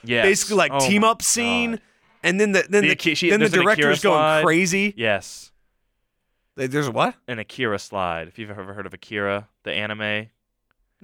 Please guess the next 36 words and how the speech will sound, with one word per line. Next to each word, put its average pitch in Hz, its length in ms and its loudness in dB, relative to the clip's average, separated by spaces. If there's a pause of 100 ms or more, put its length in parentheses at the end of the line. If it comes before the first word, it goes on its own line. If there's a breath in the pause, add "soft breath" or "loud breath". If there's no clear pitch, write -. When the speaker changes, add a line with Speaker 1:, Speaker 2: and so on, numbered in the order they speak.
(120)
Speaker 2:
I - 80 -8
mean, 143 120 0
I 123 60 0
Speaker 1:
He 131 40 0
Speaker 2:
have. 123 200 0
Speaker 1:
slides 120 360 0
on 120 80 -6
the 113 80 -6
motorcycle. 104 640 -6
It's 92 80 -14
very 107 160 -4
iconic. 95 440 -4
Speaker 2:
Oh, 208 420 4
Speaker 1:
And 226 100 2
that's 226 140 2
Speaker 2:
yeah, 226 60 2
Speaker 1:
what 226 60 4
she 226 140 4
Speaker 2:
yeah, 226 80 2
Speaker 1:
does 214 140 4
Speaker 2:
yeah. - 20 -2
Speaker 1:
at 107 80 -6
the 107 160 -8
end. 92 300 -8 (100)
Speaker 2:
Oh, 208 300 4
yeah. 285 560 0
Speaker 1:
And 202 80 0
she 156 160 0
makes 160 240 0
sure 170 240 2
to 151 80 2
drive 131 420 0
through, 131 640 0
another 131 240 -2
fun 117 240 -6
thing, 104 320 -8